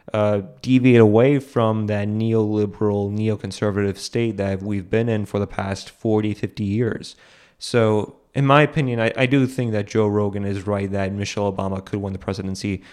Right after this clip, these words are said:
not because of her policies or her positions, but because of the fact that the Democratic Party is so devoid of a personality,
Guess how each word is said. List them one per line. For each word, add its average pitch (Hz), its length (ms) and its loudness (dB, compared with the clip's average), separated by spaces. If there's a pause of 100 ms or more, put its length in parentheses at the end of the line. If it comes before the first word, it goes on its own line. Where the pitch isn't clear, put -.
(240)
not 165 280 4
because 135 440 -2
of 127 140 -2
her 107 100 -2
policies 110 600 -2
or 98 140 -4
her 95 140 -8
positions, 104 560 -6
but 101 200 -2
because 107 320 -4
of 113 60 -2
the 95 100 -6
fact 98 280 -6
that 95 180 -8
the - 80 -12
Democratic 104 640 -2
Party 98 460 -4 (340)
is 113 180 -4
so 127 200 0
devoid 101 800 0
of 101 180 -2
a 98 60 -4
personality, 104 920 -2